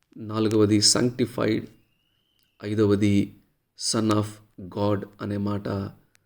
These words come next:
మనం చూస్తాం. కాబట్టి ఈ రోజుల్లో యేసుక్రీస్తు ప్రభువారిని అర్థం చేసుకునేటప్పుడు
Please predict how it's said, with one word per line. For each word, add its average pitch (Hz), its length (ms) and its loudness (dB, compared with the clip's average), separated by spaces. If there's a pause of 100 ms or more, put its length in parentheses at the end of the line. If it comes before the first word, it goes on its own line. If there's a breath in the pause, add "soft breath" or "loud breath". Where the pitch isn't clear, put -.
(260)
మనం 98 240 -10 (120)
చూస్తాం. - 320 -12 (120)
కాబట్టి 120 340 -2
ఈ 120 40 0
రోజుల్లో 113 580 4 (760 soft breath)
యేసుక్రీస్తు 127 640 0
ప్రభువారిని 110 760 2
అర్థం 110 360 -4
చేసుకునేటప్పుడు 110 840 -2